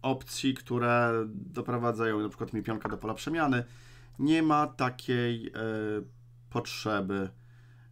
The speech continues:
E, tu w-, co tu wziąć? Tego czy tego? No to już, mm, wiecie co? Nie wiem w sumie. Nie, no wezmę chyba tego najpierw, żeby mieć jednak dwa wolne tu piony. Jak tu będzie wymiana, to oczywiście wymieniamy.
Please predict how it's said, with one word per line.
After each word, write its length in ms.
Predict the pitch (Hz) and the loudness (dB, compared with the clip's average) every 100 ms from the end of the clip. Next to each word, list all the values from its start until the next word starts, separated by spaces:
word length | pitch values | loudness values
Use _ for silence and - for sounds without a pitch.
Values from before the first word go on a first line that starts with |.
| - | -10
E, 40 | 110 110 113 - - - | -4 -2 -4 -8 -20 -16
tu 200 | - 302 | -6 -6
w-, 300 | 247 - - - | -6 -10 -16 -16
co 160 | - | -12
tu 120 | 330 294 | -6 -4
wziąć? 460 | 131 110 120 - | -2 -2 -4 -8
Tego 340 | - 359 302 302 | -6 -6 -4 -6
czy 140 | - | -8
tego? 340 | - 151 139 | -6 -4 -4
No 120 | 135 - | -4 -6
to 120 | 151 | -4
już, 600 | 143 131 - - - - 269 | -2 -2 -6 -16 -18 -18 -10
mm, 520 | 277 - - - - 214 | -8 -8 -8 -10 -12 -14
wiecie 240 | 226 196 | -14 -14
co? 360 | - 240 180 - - - - - | -6 -4 -4 -6 -20 -20 -20 -14
Nie 180 | 113 92 | -10 -6
wiem 280 | 92 92 92 95 | -4 -4 -6 -10
w 60 | - | -18
sumie. 420 | - 92 107 160 - - - - - - | -12 -8 -6 -8 -12 -20 -20 -20 -16 -4
Nie, 80 | 135 | -4
no 100 | - | -2
wezmę 280 | 220 - | -2 -2
chyba 260 | - 131 120 | -4 -2 -4
tego 340 | - 107 98 | -2 -2 -2
najpierw, 560 | 98 95 92 - 76 87 | -2 -4 -6 -6 -6 -6
żeby 180 | 127 123 | -6 -6
mieć 160 | 117 | -4
jednak 200 | - 110 | -6 -8
dwa 420 | 101 101 107 120 104 | -8 -8 -2 0 0
wolne 500 | 110 123 110 101 98 | -2 -2 -2 -2 -6
tu 140 | - | -12
piony. 580 | - 107 92 95 113 139 - - - - - | -10 -6 -4 -4 -4 -4 -8 -20 -20 -20 -2
Jak 180 | 147 139 | 0 2
tu 140 | 165 | 0
będzie 340 | 147 135 123 117 | 0 2 2 0
wymiana, 420 | 113 123 123 113 | 0 2 2 0
to 200 | - 110 | -2 -2
oczywiście 680 | 147 147 123 120 123 - 104 | -2 -2 -4 -4 -4 -4 -2
wymieniamy. 680 | 135 156 147 143 139 143 | -2 -2 0 0 0 0